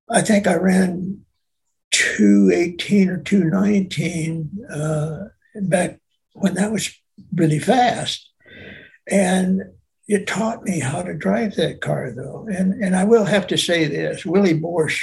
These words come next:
had the best advice. He said, "If it's between the guardrails,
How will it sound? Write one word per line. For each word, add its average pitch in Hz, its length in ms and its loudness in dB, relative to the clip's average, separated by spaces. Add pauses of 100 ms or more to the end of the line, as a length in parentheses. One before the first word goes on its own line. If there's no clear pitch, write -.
(380)
had 151 200 -4
the 156 80 -2
best 160 380 2
advice. - 680 -6 (920)
He 160 100 4
said, 180 220 0
"If 165 120 -2
it's 180 160 -2
between 196 380 2
the 196 60 6
guardrails, 165 920 0